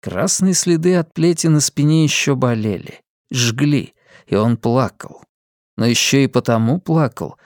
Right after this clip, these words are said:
что люди такие злые и несправедливые, а он малыш и драться с ними слаб. Плакала и Линда. Она хоть и взрослая, но от троих отбиться разве может? И разве это честно на одну втроём?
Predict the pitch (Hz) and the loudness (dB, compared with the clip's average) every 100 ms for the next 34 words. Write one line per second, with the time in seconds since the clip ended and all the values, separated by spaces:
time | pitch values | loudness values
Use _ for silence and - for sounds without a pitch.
0 | - - - - 127 123 170 143 120 120 | -20 -16 -10 -2 0 2 2 2 0 0
1 | 127 - 165 135 117 123 156 175 165 165 | -2 0 0 0 0 0 2 2 2 0
2 | 165 160 165 151 - 165 160 165 185 180 | 2 4 4 0 -2 0 0 0 0 0
3 | 87 - _ _ - - 127 170 175 185 | -2 -8 _ _ -14 -2 2 4 4 4
4 | 165 127 123 - - - 139 135 147 160 | 4 2 0 -4 -6 -2 0 2 0 0
5 | - - - 113 110 - - 120 113 - | -4 -4 -2 -2 -2 -2 -2 0 -2 -4
6 | _ _ _ _ _ _ _ - 104 120 | _ _ _ _ _ _ _ -6 0 0
7 | - 160 160 160 139 123 123 120 - _ | 2 2 4 2 2 2 2 0 -2 _
8 | _ - - 127 143 - 139 143 127 127 | _ -12 -2 2 2 2 0 0 0 2
9 | 143 147 - 147 143 139 135 - 147 147 | 2 2 2 2 4 2 0 -2 0 2
10 | 160 - 127 117 135 - 120 127 117 113 | 0 2 -2 0 -2 -2 0 0 -2 -2
11 | 110 113 160 160 - - _ _ _ _ | 0 0 0 -2 -8 -12 _ _ _ _
12 | _ 123 135 147 165 160 165 - - 208 | _ 2 2 4 2 2 0 0 0 2
13 | 196 - 117 120 131 131 147 202 160 - | 2 0 0 2 2 2 2 2 -2 -2
14 | 151 180 202 165 175 | 0 2 2 0 -4